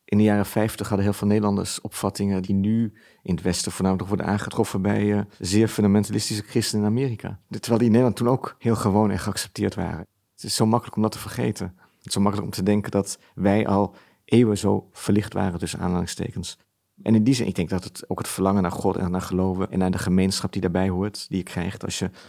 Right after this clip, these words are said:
een geloof gaat organiseren, dat die natuurlijk niet zijn verdwenen. En dat heb ik ook wel vaker beweerd. En ik ben niet de enige die dat beweert. Je ziet ook allerlei vervangende religies. Niet alleen in het spiritualistische circuit, maar op alle ander-, allerlei andere manieren ook. Je kan zeggen, ideologieën zijn ook vervangende religies.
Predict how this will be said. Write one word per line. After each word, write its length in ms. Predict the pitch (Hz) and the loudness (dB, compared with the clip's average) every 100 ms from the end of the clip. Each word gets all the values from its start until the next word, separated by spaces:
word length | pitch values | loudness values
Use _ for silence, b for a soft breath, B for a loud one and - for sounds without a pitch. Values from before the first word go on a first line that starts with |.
| B | B
een 120 | 92 | -8
geloof 300 | 87 90 95 | -6 0 0
gaat 200 | - 92 - | 0 -6 -4
organiseren, 800 | 101 95 92 85 95 98 117 - _ | -4 -2 -4 0 -2 -2 -6 -12 _
dat 100 | - | -8
die 100 | 87 | -2
natuurlijk 280 | 90 98 90 | 0 0 -2
niet 100 | 101 | -2
zijn 120 | 92 | -2
verdwenen. 460 | - 90 101 107 - - _ - | -4 -4 -2 -2 -6 -12 _ -10
En 180 | - - | -10 -8
dat 120 | 80 | -6
heb 80 | 85 | -4
ik 80 | 90 | -2
ook 80 | |
wel 80 | 85 | -4
vaker 340 | - 92 98 90 | -2 -2 -2 -4
beweerd. 300 | - 80 - | -6 -6 -6
En 60 | 80 | -6
ik 80 | 82 | -4
ben 100 | 87 | -4
niet 100 | 82 | -2
de 80 | |
enige 240 | 80 95 - | -2 -2 -2
die 80 | 87 | -6
dat 100 | - | -6
beweert. 320 | 80 82 82 | -6 -6 -6
Je 60 | |
ziet 200 | 76 87 | -8 -6
ook 80 | 87 | -4
allerlei 240 | 85 87 87 | -2 -2 -4
vervangende 440 | - - 101 95 | -6 -4 -2 -2
religies. 600 | 92 85 87 - 87 - _ _ _ _ - | -4 -8 -10 -14 -14 -16 _ _ _ _ -10
Niet 160 | 85 | -4
alleen 280 | 87 87 87 | 0 0 0
in 120 | 87 | 0
het 180 | 85 - | -4 -6
spiritualistische 840 | - - 92 - 92 90 - 90 85 | -10 -4 -4 -2 -4 -4 -6 -8 -6
circuit, 500 | - 85 - 92 92 b | -6 -6 -6 -8 -8 b
maar 100 | 92 | -8
op 160 | - | -6
alle 200 | - 90 | -4 -4
ander-, 240 | - 95 92 | 0 0 0
allerlei 220 | 98 92 | 0 0
andere 220 | 92 87 | 0 0
manieren 320 | 87 92 87 90 | 0 0 0 -4
ook. 180 | 135 | -6
Je 60 | 92 | -6
kan 160 | 101 85 | -4 -2
zeggen, 300 | 95 90 104 | -2 -4 -6
ideologieën 580 | 113 95 95 - 107 92 | -6 -2 -4 -2 -2 -2
zijn 140 | 92 | -2
ook 140 | 104 - | -4 -6
vervangende 400 | 110 110 107 101 | -6 -4 -2 -2
religies. 580 | 95 90 - 98 - | -4 -6 -12 -16 -18